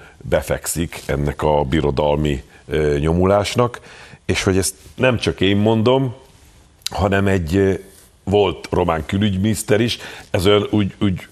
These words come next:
meg, ö, melengedte az én lelkemet, és kíváncsi vagyok, hogy ti mit szóltok hozzá, amikor Adrian Severin azt mondja,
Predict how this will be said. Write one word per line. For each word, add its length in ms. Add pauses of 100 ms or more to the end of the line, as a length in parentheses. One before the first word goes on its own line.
meg, 440
ö, 540 (120)
melengedte 760
az 240
én 160
lelkemet, 540
és 140
kíváncsi 380
vagyok, 200
hogy 140
ti 120
mit 160
szóltok 440
hozzá, 400 (380)
amikor 380
Adrian 320
Severin 400
azt 180
mondja, 380